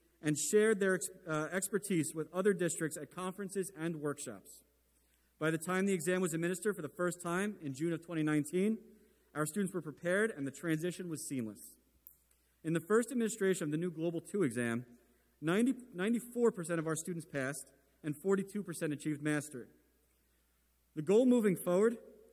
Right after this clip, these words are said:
is to increase our mastery rates, um, and, uh, while our pass-, passing percentage is in the ninety percent range, the goal is definitely to ensure we increase the mastery rate.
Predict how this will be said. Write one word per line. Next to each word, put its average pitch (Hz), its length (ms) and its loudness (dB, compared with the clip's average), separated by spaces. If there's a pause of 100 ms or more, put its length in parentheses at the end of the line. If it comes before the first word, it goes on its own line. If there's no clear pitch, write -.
(160)
is 160 120 -4
to 180 120 -2
increase 208 340 -2
our 220 120 2
mastery 151 460 0
rates, 139 400 -2 (880)
um, 147 420 0 (120)
and, 147 360 0
uh, 147 220 0 (380)
while 165 140 0
our 160 80 0
pass-, 190 280 2
passing 214 320 0
percentage 180 340 -2
is 190 180 2
in 202 60 0
the 190 60 0
ninety 170 240 2
percent 165 360 -4
range, 139 320 2 (300)
the 160 80 -6
goal 175 200 4
is 160 80 0
definitely 160 280 0
to 151 120 -2
ensure 147 320 0
we 139 120 0
increase 135 360 -4
the 123 60 -12
mastery 120 360 -8
rate. 101 160 -14